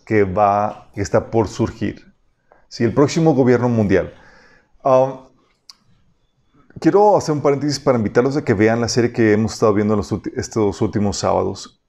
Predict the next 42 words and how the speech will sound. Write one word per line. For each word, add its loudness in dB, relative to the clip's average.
que -4
habla 0
acerca 0
de 6
los -4
tiempos -4
peligrosos. -6
Y 0
ahí 6
platicamos -2
cómo -2
hay 0
una 0
agenda -2
que -6
se -8
puede 4
ver 0
palpablemente 0
con -2
las -2
noticias -4
de 2
la, -2
de, -4
de, -8
que -10
vemos -2
a, -4
a -6
nuestro -4
alrededor, 0
que -2
va 2
encaminada -2
precisamente -2
eso, -10
a -6
po-, 0
a -2
posicionar 0
a -2